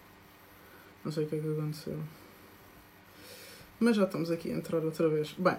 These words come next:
nós hoje temos aqui um tema, ahm, relacionado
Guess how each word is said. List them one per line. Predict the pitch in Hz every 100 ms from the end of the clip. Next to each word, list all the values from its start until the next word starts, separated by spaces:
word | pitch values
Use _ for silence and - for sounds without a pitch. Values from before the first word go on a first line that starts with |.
| -
nós | 262
hoje | 302 294
temos | 277 233
aqui | 208 196
um | 185
tema, | 202 165 156 160 - - - - - - - - - - - - -
ahm, | 175 165 170 165 160 156 156 151 -
relacionado | - 233 226 - 185 160